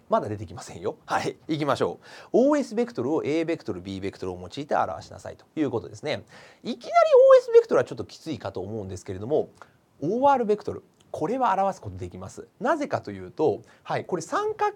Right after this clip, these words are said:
形オーピーキューに注目すると、これピーアールキューって一直線上ですよね。そうするとこれオーアールベクトルっていうのは、オーピーベクトルとオーキューベクトルで表せる、いわゆる分点で表せますよね。そうしますと、まずこういきましょうか。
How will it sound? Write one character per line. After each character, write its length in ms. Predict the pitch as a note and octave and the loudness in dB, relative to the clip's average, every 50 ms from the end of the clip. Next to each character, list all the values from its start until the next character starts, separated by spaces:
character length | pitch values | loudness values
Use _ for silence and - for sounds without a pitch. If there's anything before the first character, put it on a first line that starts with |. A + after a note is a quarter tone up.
| - _ | -6 _
形 200 | - - A2+ G#2+ | -2 -2 -2 0
オ 240 | - D3+ G3 G#3+ | 0 -2 -2 -2
ー 20 | G#3+ | -4
ピ 220 | - - A#3 A3+ | -4 -4 -4 -4
ー 60 | A3+ | -6
キ 160 | A3+ - A#3 A3 | -6 -6 -6 -6
ュ 20 | |
ー 20 | |
に 140 | F3 B2 F#2 | -4 -6 -8
注 180 | - - A2+ G#2+ | -8 -10 -8 -6
目 200 | G#2+ G#2 G2 - | -6 -8 -8 -10
す 100 | - A2 | -12 -12
る 100 | G2 F#2+ | -12 -12
と、 360 | - - F3 D3 G#2+ F#2 - - - - _ | 0 2 4 4 4 2 -2 -10 -20 -20 _
こ 120 | - C4+ | -4 -4
れ 60 | A#3 - | -4 -4
ピ 200 | - - - G#4 | -6 -8 -6 -6
ー 20 | A4 A4+ A4+ G4+ - | -4 0 0 0 0
ア 220 | G#4 G4 F#4+ F#4+ | 2 2 2 4
ー 20 | F#4+ | 4
ル 140 | F#4 E4 | 2 0
キ 140 | F4 - D#4+ | 0 0 0
ュ 20 | C#4+ | 0
ー 20 | |
っ 20 | |
て 100 | D#4+ - | 0 -4
一 200 | A2 G2 - - | -10 -10 -8 -6
直 140 | C3+ A#2 - | -6 -6 -6
線 160 | - A2+ G#2 | -6 -8 -6
上 100 | G2+ G2+ | -6 -6
で 100 | F#2+ G2 | -6 -6
す 60 | G2 - | -10 -10
よ 80 | - | -10
ね。 180 | - B2+ F#3+ - _ _ _ | -8 -8 -8 -8 _ _ _
そ 180 | - - E4 D#4+ | -2 0 0 0
う 40 | |
す 80 | D#4+ D#4+ | 0 -2
る 80 | D4 A#3 | -2 -4
と 80 | C#4 | -4
こ 80 | C4+ B3+ | 0 2
れ 100 | A#3 - | 2 2
オ 60 | - | 2
ー 340 | - B3 C#4 D4 D4 D4+ D4 D4 | 0 0 2 2 4 4 6 6
ア 20 | |
ー 60 | C#4+ C#4 | 4 2
ル 80 | C#4 | 0
ベ 160 | A3+ C#4 - | -4 -6 -6
ク 80 | - - | -6 -6
ト 80 | - B2+ | -6 -6
ル 80 | A2 | -6
っ 20 | G#2+ | -8
て 140 | - - | -10 -12
い 20 | G2 | -12
う 40 | F#2 | -4
の 80 | F#2+ | 0
は、 260 | B2 D3 C3 F#2+ - - - - - _ | 2 4 4 2 0 -6 -16 -20 -10 _
オ 200 | - A3+ B3+ C#4 | 0 0 2 0
ー 20 | C#4 | 0
ピ 240 | C#4 C4+ C4+ C#4 | 0 0 0 0
ー 40 | C#4+ | 2
ベ 140 | A3 C#4 C4+ | 0 -2 -4
ク 100 | C4+ - | -4 -4
ト 80 | - A#2 | -4 -4
ル 80 | G#2 | -4
と 120 | - G#2+ - | -2 -4 -2
オ 240 | A#2 D3+ D#3+ D#3+ | 0 0 0 0
ー 20 | D#3+ | -2
キ 120 | - E3+ | -6 -8
ュ 40 | E3 | -4
ー 40 | D#3+ | -2
ベ 120 | E3 E3 | -2 -4
ク 100 | E3 - | -4 -4
ト 100 | - A2+ | -6 -6
ル 60 | F#2+ | -6
で 60 | F#2+ G2 | -4 -6
表 380 | F#2 D#2 G2+ G2+ G#2 G2+ G2 | -4 -4 0 0 0 0 0
せ 140 | - - A2+ | -2 -4 -2
る、 240 | G#2+ C3 A#2+ G2 - - | 0 0 0 -2 -2 -2
い 60 | F3+ | 0
わ 80 | G#3 | 0
ゆ 60 | G#3+ D#3+ | 2 2
る 60 | A2+ | 0
分 320 | G#2 B2+ E3 G3 G3 F#3 | -4 -4 -4 -4 -4 -6
点 220 | - G2+ F#2+ - A#2+ | -8 -10 -10 -10 -10
で 80 | - | -10
表 300 | E2 A2 - G2 G#2 - | -10 -10 -10 -10 -12 -12
せ 40 | - | -14
ま 80 | F2 - | -16 -16
す 60 | - | -16
よ 80 | - - | -10 -8
ね。 200 | A#2 - - - - - - - - | -6 -6 -6 -8 -18 -20 -20 -20 -6
そ 160 | - D4+ D#4+ | -2 0 0
う 60 | E4 | 0
し 120 | D#4+ - | -2 -4
ま 160 | D#4 E4+ D#4+ - | -4 -4 -4 -4
す 80 | - | -4
と、 360 | _ - F#3 E3 A#2+ - - - _ _ | _ 2 4 4 4 0 -4 -12 _ _
ま 160 | - A#4+ G#4+ | -4 -4 -4
ず 80 | F#3 - | -4 -6
こ 220 | - - A#3+ B3 | -4 0 2 2
う 60 | B3 | 2
い 60 | A3+ | 2
き 120 | A#3+ G#3+ G3+ | 0 -2 0
ま 100 | G3 F#3 | 0 0
し 80 | - | 0
ょ 80 | E3 A2 | 0 -2
う 60 | F2 | 0
か。 200 | - G2 G2 - | -2 -2 -4 -4